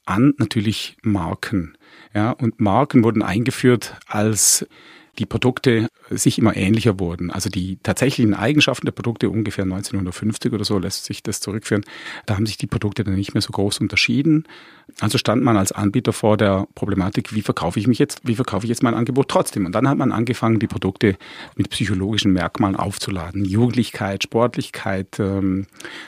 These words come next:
Tüchtigkeit, äh, diese Dinge. Und das sind aber Sachen, die eigentlich nichts mit dem Produkt zu tun haben direkt. Das sind keine Produkteigenschaften, sondern sind dann eben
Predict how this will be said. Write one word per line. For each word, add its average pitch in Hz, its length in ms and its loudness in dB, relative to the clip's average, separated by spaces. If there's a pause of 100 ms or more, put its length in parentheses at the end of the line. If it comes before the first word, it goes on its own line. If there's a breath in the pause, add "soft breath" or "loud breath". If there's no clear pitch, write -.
(100)
Tüchtigkeit, 98 840 0
äh, 98 360 -4
diese 113 320 -2
Dinge. 135 320 4 (580 loud breath)
Und 117 580 8
das 117 100 0
sind 143 100 8
aber 120 360 4
Sachen, - 360 2
die 117 100 2
eigentlich 135 340 4
nichts 131 300 4
mit - 120 -2
dem 98 80 -4
Produkt 123 420 -2
zu 110 80 2 (140)
tun 139 360 4
haben 143 300 4
direkt. - 320 -2
Das - 220 -4
sind 113 140 2
keine 104 360 2 (160)
Produkteigenschaften, 117 960 2
sondern 98 340 -4
sind 101 240 -4
dann 90 120 -2
eben 98 380 -2